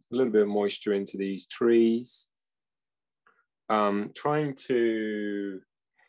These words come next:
leave a few little holes of the nice yellow poking through. So I don't,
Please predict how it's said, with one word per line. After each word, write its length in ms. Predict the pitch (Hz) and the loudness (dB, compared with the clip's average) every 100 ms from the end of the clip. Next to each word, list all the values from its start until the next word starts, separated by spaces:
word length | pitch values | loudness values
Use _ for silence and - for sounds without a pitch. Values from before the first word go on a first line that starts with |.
| _ - | _ 0
leave 200 | 117 110 | 2 2
a 60 | |
few 300 | 113 143 143 | 0 0 2
little 240 | 131 - 101 | 2 2 -2
holes 840 | - 107 101 101 101 98 95 - - | 2 4 4 2 -4 -10 -14 -14 -4
of 200 | 104 - - | -4 -4 -6
the 300 | 98 95 92 | -6 -4 -6
nice 420 | 98 98 92 - | -4 -2 -2 -4
yellow 400 | 98 98 95 92 85 | 0 2 2 0 -2
poking 460 | 98 92 - 90 85 | -2 -2 -4 -14 -14
through. 360 | - 98 104 | -8 -2 -2
So 220 | 113 - 95 | -2 -4 -2
I 40 | |
don't, 320 | 101 113 104 | 0 0 0